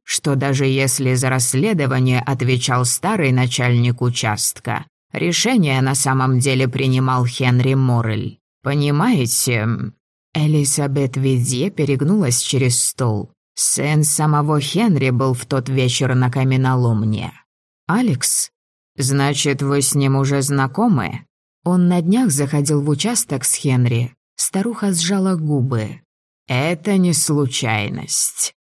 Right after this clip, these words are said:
Хенри умен и хитер. Он представил вас кому-нибудь из троицы?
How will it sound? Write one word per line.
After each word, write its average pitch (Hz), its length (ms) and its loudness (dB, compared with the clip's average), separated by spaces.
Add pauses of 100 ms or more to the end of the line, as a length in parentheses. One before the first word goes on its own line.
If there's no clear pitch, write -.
Хенри 143 640 0
умен 123 640 0
и 156 80 2
хитер. 147 800 -2 (320)
Он 135 280 0
представил 139 800 0
вас 139 280 0
кому-нибудь 131 680 0
из 131 240 0
троицы? 110 920 -4